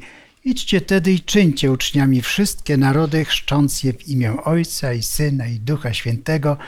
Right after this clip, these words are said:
ucząc je przestrzegać wszystkiego, co wam przykazałem.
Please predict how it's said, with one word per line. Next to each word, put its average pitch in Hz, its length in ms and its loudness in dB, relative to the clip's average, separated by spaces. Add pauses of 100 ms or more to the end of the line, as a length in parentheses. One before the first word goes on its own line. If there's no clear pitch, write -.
(320)
ucząc 214 420 2
je 170 100 4
przestrzegać 151 540 0
wszystkiego, 160 560 0
co - 140 -2
wam 131 180 0
przykazałem. 113 680 -2